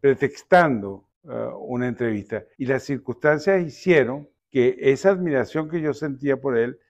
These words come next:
se expresó de rodillas, porque para entrevistarlo en el sótano incómodo, incómodo en el que nos colocaron, no pude sino arrodillarme para tenderle el micrófono. Así que,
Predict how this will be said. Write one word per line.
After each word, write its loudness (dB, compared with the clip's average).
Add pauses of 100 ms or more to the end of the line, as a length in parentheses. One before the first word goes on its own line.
se 0
expresó -2 (160)
de 2
rodillas, -2
porque -10
para 0
entrevistarlo -2
en -4
el -4 (100)
sótano 0
incómodo, 0 (240)
incómodo -2
en -6
el -10
que -12
nos -10
colocaron, 2 (100)
no -2
pude 2
sino -4
arrodillarme 2
para 0
tenderle 0
el -4
micrófono. -2 (280)
Así -8
que, 0